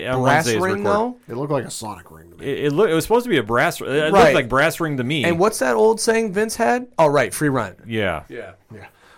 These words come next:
Speaker 3: Uh, so then you had the, uh, street fight tag match between Darby Allin and Sting, who defeated Brian Cage and Ricky Starks. But when we get to the match we're here to talk about, or one of the moments we're here to talk about,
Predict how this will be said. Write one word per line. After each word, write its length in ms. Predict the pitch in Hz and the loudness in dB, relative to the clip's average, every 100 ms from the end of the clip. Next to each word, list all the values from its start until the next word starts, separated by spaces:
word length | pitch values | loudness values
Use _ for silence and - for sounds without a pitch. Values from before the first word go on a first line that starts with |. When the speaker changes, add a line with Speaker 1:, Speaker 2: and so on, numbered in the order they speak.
| - | -12
Speaker 3:
Uh, 440 | 117 117 117 113 | -8 -6 -6 -8
so 220 | 107 - 131 | -10 -12 -6
then 220 | 147 151 | -4 -2
you 80 | 147 | -2
had 240 | 143 135 | -4 -6
the, 480 | 120 117 113 113 113 | -8 -8 -10 -12 -12
uh, 220 | 110 107 | -10 -10
street 460 | 101 - 139 143 - | -12 -12 -8 -10 -8
fight 340 | - 135 123 | -4 -4 -4
tag 260 | 131 135 131 | -6 -6 -6
match 240 | 131 123 | -8 -10
between 260 | 120 120 110 | -12 -12 -6
Darby 260 | 131 127 | -4 -2
Allin 260 | 123 127 120 | -4 -4 -6
and 140 | 101 | -8
Sting, 460 | - - 143 139 131 - - - | -12 -6 -4 -4 -10 -16 -20 -12
who 100 | 123 | -10
defeated 380 | 117 127 117 | -8 -8 -8
Brian 320 | 101 120 127 120 | -6 -4 -4 -8
Cage 280 | 127 123 | -8 -8
and 120 | 113 117 | -8 -10
Ricky 220 | 123 113 | -10 -8
Starks. 360 | - 160 - - - - _ - | -2 -2 -4 -20 -20 -20 _ 0
But 380 | 277 294 285 - - 190 | 4 4 2 -8 -20 -18
when 440 | 214 233 247 247 | -2 4 4 2
we 120 | 233 | 0
get 140 | 220 190 | 2 0
to 80 | 190 | 0
the 60 | |
match 400 | 160 156 147 - | 2 2 0 -4
we're 140 | 147 131 | -4 -2
here 160 | 127 | -2
to 60 | 120 | 0
talk 260 | 180 165 | 2 2
about, 300 | 165 160 156 | 4 4 4
or 200 | 147 143 | 2 -2
one 180 | 127 147 | -2 -2
of 100 | 123 | -2
the 180 | 110 101 - 113 | -6 -10 -18 -14
moments 320 | 110 110 104 | -12 -12 -12
we're 80 | 110 | -10
here 100 | 104 | -10
to 60 | |
talk 220 | 104 110 113 | -10 -10 -8
about, 240 | 123 | -8